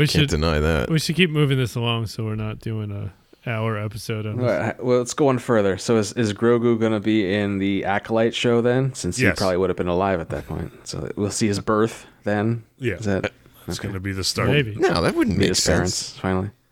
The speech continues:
Speaker 1: Grogu?
Speaker 3: I, yeah. Well, I, I'm
Speaker 1: No,
Speaker 3: just
Speaker 1: wasn't
Speaker 3: messing around,
Speaker 1: Grogu
Speaker 3: but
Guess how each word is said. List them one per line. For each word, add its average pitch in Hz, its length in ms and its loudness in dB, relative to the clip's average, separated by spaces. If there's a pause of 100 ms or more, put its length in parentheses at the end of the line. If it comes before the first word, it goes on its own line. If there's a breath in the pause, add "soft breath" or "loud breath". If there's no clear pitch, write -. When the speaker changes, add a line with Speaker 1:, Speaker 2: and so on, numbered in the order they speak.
(420 soft breath)
Speaker 1:
Grogu? 175 580 2 (720 loud breath)
Speaker 3:
I, - 240 0 (200)
yeah. 139 340 -6 (120)
Well, 92 320 -4
I, 120 240 2
I'm 95 160 -8
Speaker 1:
No, 185 120 0
Speaker 3:
just 151 60 6
Speaker 1:
wasn't 135 240 4
Speaker 3:
messing 135 120 2
around, 151 120 4
Speaker 1:
Grogu 151 120 2
Speaker 3:
but 123 60 0